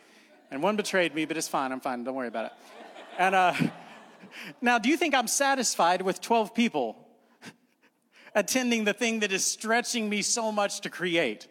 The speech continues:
No, super not satisfied. So what must I do? I must apprehend the pastoral grace,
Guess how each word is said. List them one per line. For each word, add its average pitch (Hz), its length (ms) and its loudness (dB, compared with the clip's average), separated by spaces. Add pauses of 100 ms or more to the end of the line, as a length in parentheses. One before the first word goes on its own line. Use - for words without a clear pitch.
(120)
No, 135 280 2 (100)
super 175 320 0
not 147 200 2
satisfied. 127 540 -2 (340)
So 220 160 2
what 240 160 0
must 269 180 0
I 262 100 2
do? 233 300 0 (240)
I 208 80 0
must 285 220 0
apprehend 202 520 0
the - 100 0
pastoral 254 840 0
grace, 139 760 -4